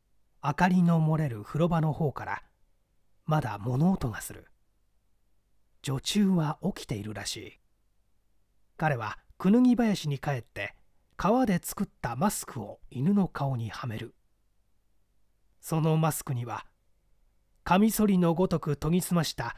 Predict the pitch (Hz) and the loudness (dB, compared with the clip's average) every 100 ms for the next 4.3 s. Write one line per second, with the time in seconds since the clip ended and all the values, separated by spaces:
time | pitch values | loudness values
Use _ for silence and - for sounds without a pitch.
0 | - - 170 - 269 262 - 226 247 - | -10 -2 0 4 6 4 2 0 0 -2
1 | - 156 170 139 123 98 - _ _ _ | -2 2 0 -2 -6 -6 -8 _ _ _
2 | _ _ _ _ _ _ _ - - 165 | _ _ _ _ _ _ _ -6 2 2
3 | 120 110 _ - 143 165 196 180 165 147 | 2 -6 _ -6 2 4 6 6 4 2
4 | - 127 | -2 -8